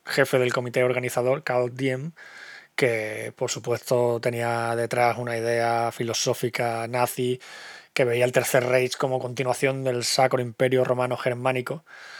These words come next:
que venían del empa-, del Imperio Romano a su vez, y era la continuación cultural de los griegos, nada menos. Los relevos de la antorcha cubrieron más de tres mil cuatrocientos kilómetros, desde el veinte de julio, y atravesó Grecia, Bulgaria,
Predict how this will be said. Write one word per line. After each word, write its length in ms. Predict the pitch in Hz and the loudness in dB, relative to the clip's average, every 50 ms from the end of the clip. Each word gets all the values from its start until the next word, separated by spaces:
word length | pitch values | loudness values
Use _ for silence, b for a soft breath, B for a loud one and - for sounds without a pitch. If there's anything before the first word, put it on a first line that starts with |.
| B B B B B B B _ _ | B B B B B B B _ _
que 140 | - - 135 | 0 2 2
venían 440 | 123 123 123 143 147 143 139 135 135 | 4 6 10 12 12 12 12 10 10
del 140 | 135 131 135 | 8 8 8
empa-, 340 | 131 131 123 - 143 147 143 | 6 6 8 8 8 8 8
del 180 | 131 127 127 | 4 2 2
Imperio 400 | 127 123 117 - 143 135 139 135 | 0 2 4 6 6 8 6 6
Romano 320 | 131 135 131 135 135 139 131 | 4 4 4 4 4 4 2
a 40 | |
su 140 | - - 131 | 0 0 2
vez, 260 | 139 147 156 - - _ _ B B B B B B B B B B | 2 2 2 0 -6 _ _ B B B B B B B B B B
y 360 | - - 151 127 123 120 120 | -2 0 2 2 2 2 2
era 160 | 120 123 123 | 4 6 8
la 100 | 127 127 | 8 8
continuación 800 | 131 123 123 123 113 131 123 117 120 - - - 139 135 139 135 | 6 4 0 -2 0 0 0 0 -2 0 2 4 6 6 6 4
cultural 460 | 127 - 135 123 - 135 123 123 127 135 | 4 2 2 4 4 4 6 6 6 6
de 80 | 135 | 6
los 100 | 131 117 | 4 4
griegos, 300 | 107 113 113 110 107 104 | 2 0 -2 -4 -4 -6
nada 200 | 107 113 110 107 | -6 -6 -6 -6
menos. 320 | 104 104 101 104 - - - _ _ _ _ _ _ _ _ _ _ _ _ _ _ _ _ _ - | -6 -10 -12 -12 -14 -16 -18 _ _ _ _ _ _ _ _ _ _ _ _ _ _ _ _ _ 0
Los 180 | 151 135 123 | 2 2 4
relevos 500 | 123 120 117 120 131 135 135 135 - - | 4 4 4 6 8 8 8 6 4 2
de 120 | - 139 135 | 2 4 4
la 60 | 131 | 4
antorcha 340 | 127 127 143 139 - 143 131 | 6 4 4 4 4 4 4
cubrieron 840 | 127 120 127 127 131 127 127 127 127 123 123 127 123 120 120 120 | 4 4 4 4 4 4 2 -2 -4 -4 -6 -6 -6 -6 -8 -6
más 220 | 123 123 127 127 123 | -2 2 2 2 2
de 100 | 123 117 | 2 0
tres 160 | - 123 113 | -2 -4 -4
mil 220 | 117 127 131 131 | -2 -2 -2 -2
cuatrocientos 520 | - 131 120 117 113 - 135 123 120 123 - | -2 -4 -4 -4 -6 -6 -6 -4 -4 -6 -6
kilómetros, 600 | - - 127 135 143 147 170 190 226 - - - B B B B B B B B B B B _ - | -4 -2 0 0 0 2 2 0 0 0 -4 -14 B B B B B B B B B B B _ -12
desde 400 | - 123 113 113 113 107 113 117 | -6 -4 -2 -2 -2 0 -2 -2
el 80 | 110 110 | -2 0
veinte 280 | 117 113 117 - 117 | -2 -4 -2 -2 -2
de 80 | 113 110 | -2 -2
julio, 460 | - - 139 147 165 185 202 226 214 | 2 4 6 6 8 8 6 6 6
y 80 | 170 143 | 6 6
atravesó 840 | 127 123 123 117 113 107 - - 120 120 120 120 120 117 117 113 110 | 4 4 4 2 2 2 2 2 2 2 2 2 0 0 -2 -2 -2
Grecia, 580 | 117 117 120 123 - - - 139 135 131 135 131 | 0 0 0 0 -2 -4 -2 0 2 2 2 2
Bulgaria, 960 | 120 110 104 104 104 123 117 123 131 131 131 135 135 135 135 139 139 143 135 | 0 -2 -8 -8 -4 -2 0 2 2 2 2 2 2 2 2 2 0 -4 -8